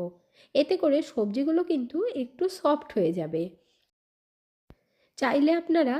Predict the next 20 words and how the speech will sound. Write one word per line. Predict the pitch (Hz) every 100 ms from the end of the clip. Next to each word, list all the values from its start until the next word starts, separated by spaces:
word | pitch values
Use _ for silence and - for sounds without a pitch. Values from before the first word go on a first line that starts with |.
| 392
এর | 269 277
মধ্যে | 330 285 302
বাঁধাকপি | 262 208 226 262 247 269
কুচিও | 269 247 294 403
দিতে | 320 202 170
পারেন। | 156 175 175 185 _ - -
এই | 285 294
নাস্তাটা | 233 226 - 311 254 233 226
যখনই | 208 269 277
একবার | 233 214 240
সকালে | - 202 214 226
বানিয়ে | 214 202 220 247
খেয়ে | - 240 233
নেবেন, | 220 208 285 320
দেখবেন | 214 202 262
সারাদিন | - 190 190 208 269
প্রচুর | - 220 - 302
পরিমাণে | 294 214 214 247 415
এনার্জি | 247 180 170 170
পাবেন। | 170 156 165